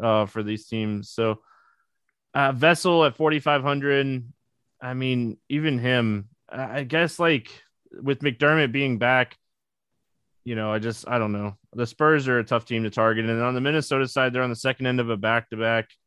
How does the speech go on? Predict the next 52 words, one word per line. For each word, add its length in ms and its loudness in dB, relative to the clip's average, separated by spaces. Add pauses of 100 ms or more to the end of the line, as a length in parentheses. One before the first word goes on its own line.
(480)
I 40 -10
don't 200 0
love 240 2
shooters 420 -4
on 100 -4
the 120 -4
second 320 -4
end 140 -2
of 60 -4
a 80 -4
back-to-back, 720 0
but 80 -6
I 80 0
don't 220 -4
mind 260 0
Edwards 400 -4
here 140 -2
at 80 -4
seventy-seven 580 2
hundred, 640 0
um, 320 -6
kinda 300 -2
going 240 -2
against 340 -4
my 100 -2
own 180 -2
rules. 420 0 (500)
Wanna 240 4
see 540 0 (120)
if 360 0
anybody, 480 -4 (300)
you 80 -4
know, 120 -2
gets 240 -6
ruled 160 0
out 160 4
like 140 -4
a 60 -6
Patrick 500 -4
Beverley 480 0
or 60 2
anything 400 0
to 80 -2
potentially 520 -2
open 200 0
up 120 0
value 400 4
in 100 -2
this 180 -8
game. 300 -2
But 120 -2
overall, 560 2